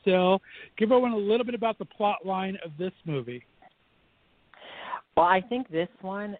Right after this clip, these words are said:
Speaker 2: is, is a lot more fun. I think the first one maybe had a little more heart. I think this one's a lot funnier because we do have a villain. And I think it's about that cutthroat, cutthroat antics of musical theater people.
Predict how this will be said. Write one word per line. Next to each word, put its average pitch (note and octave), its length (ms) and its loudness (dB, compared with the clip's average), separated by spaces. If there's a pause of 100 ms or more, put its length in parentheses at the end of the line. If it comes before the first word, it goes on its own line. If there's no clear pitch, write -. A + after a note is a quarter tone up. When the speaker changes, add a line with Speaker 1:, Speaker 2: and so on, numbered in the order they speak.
(100)
Speaker 2:
is, C#3 180 -4 (300)
is C3+ 220 -4
a C3+ 60 -2
lot C#3 260 -2 (180)
more C3 300 -8 (260)
fun. G2 280 -4
I G#2+ 80 -12
think - 160 -8
the E3 80 -10
first - 260 -4
one G3 100 -2
maybe E3 160 -2
had C#3+ 120 -2
a C3+ 40 2
little B2 180 0
more A#2 160 -6
heart. C#3+ 400 -6
I C3 60 -12
think D#3+ 160 -12
this F3 120 -6 (100)
one's F#3 160 4
a C#3 40 6
lot B2+ 200 4 (160)
funnier A2+ 440 0 (340)
because D#3 320 4
we E3+ 100 -2
do G3 180 0
have C#3 140 2
a G#2 140 -4
villain. F#2 380 -16 (320)
And C#3+ 300 0
I C#3 220 -2
think E3 180 -6
it's - 140 -4
about C#3 340 2
that A#2+ 180 -2
cutthroat, - 580 -2 (560)
cutthroat F3 640 0 (140)
antics C3 460 -10 (800)
of A#2+ 280 -4
musical D3 460 -4
theater E3+ 280 0
people. - 400 -16